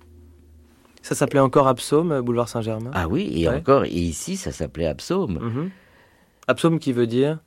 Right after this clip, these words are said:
Speaker 2: Application de procédés sonores en musique, euh, électronique ou
Speaker 1: Voilà.
Speaker 2: électroacoustique, euh, voilà. C'était une, euh, un studio, euh, qui était une société, euh, une S A R L, et qui avait pour mission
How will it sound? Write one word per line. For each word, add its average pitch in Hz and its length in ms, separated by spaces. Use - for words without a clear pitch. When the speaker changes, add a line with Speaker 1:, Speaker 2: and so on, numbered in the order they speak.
Speaker 2:
Application 101 760
de 95 560
procédés 92 380
sonores 135 540
en 113 180
musique, 101 560
euh, 101 240
électronique 92 800
ou 76 60
Speaker 1:
Voilà. 78 140
Speaker 2:
électroacoustique, 73 880
euh, 64 300
voilà. - 180
C'était - 380
une, 73 400
euh, - 420
un - 40
studio, 104 560
euh, 58 220
qui 65 140
était 82 160
une 87 100
société, 107 800
euh, 55 220
une 65 160
S 71 200
A 71 260
R 69 80
L, 120 380
et 92 280
qui 92 260
avait 95 320
pour 80 280
mission 113 800